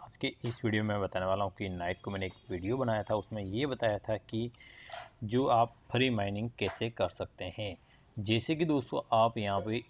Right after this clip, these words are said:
इस वेबसाइट पे cryptoplace dot cloud के ऊपर रजिस्ट्रेशन करते हैं, आपको पच्चीस सौ जीएचएस पावर, अ, मेगाहर्ट्ज़ की पावर मिलती है, जहाँ से आप फ्री, अ, यहाँ पे माइनिंग कर सकते हैं।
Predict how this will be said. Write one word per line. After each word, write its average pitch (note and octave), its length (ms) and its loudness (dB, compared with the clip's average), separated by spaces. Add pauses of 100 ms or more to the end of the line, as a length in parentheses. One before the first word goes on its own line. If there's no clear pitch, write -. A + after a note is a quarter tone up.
इस C#3 240 -4
वेबसाइट G2+ 500 0
पे G#2 160 -2 (100)
cryptoplace G2 520 -4
dot G2 160 -2 (100)
cloud F#2 320 0
के G2+ 80 -2
ऊपर F#2+ 440 -2
रजिस्ट्रेशन A#2+ 480 -2
करते F#2+ 360 -2 (100)
हैं, A2 140 -4 (140)
आपको G#2+ 320 -4 (200)
पच्चीस - 440 -2
सौ D3+ 400 -2
जीएचएस A2 1200 -2 (100)
पावर, G#2 540 2
अ, G2+ 100 -2
मेगाहर्ट्ज़ G#2 480 -2
की A2+ 100 -6
पावर G2+ 360 0
मिलती G2+ 420 -2
है, C3 140 -2 (380)
जहाँ G2+ 300 0
से - 140 -2
आप G2+ 320 4
फ्री, G#2+ 320 -4 (260)
अ, G2+ 160 -2
यहाँ F#2+ 260 0
पे - 140 -4
माइनिंग G2 360 -2
कर - 160 -2
सकते - 360 -8
हैं। G#2+ 260 -4